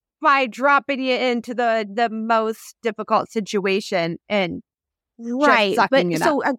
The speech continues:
Speaker 2: my analogy would maybe be this one, uh, and this is not fleshed out. It just came to me, I think, in kind of, like, pictorial like this.
Speaker 1: Yeah.
Speaker 2: But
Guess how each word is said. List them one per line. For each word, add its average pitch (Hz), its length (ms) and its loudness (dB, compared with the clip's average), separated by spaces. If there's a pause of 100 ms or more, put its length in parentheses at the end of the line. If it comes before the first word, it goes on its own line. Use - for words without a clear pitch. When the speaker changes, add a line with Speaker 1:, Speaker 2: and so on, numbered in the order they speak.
(100)
Speaker 2:
my 247 240 2
analogy 214 840 0 (320)
would 208 340 0
maybe 202 380 4
be 160 400 0
this 190 220 -2
one, 175 360 2
uh, 196 240 2
and 196 180 2 (120)
this 196 260 0
is 190 60 -4
not 180 220 4
fleshed 170 280 0
out. 165 160 6
It 147 60 0
just 147 220 -2
came 156 240 4
to 170 100 -2
me, 139 240 2
I 156 140 2
think, 160 280 2
in 143 140 -2
kind 147 200 -2
of, 143 120 -2
like, 151 260 -2
pictorial 156 600 2
like 104 260 -6
this. 135 180 -4
Speaker 1:
Yeah. 170 160 4
Speaker 2:
But 156 220 0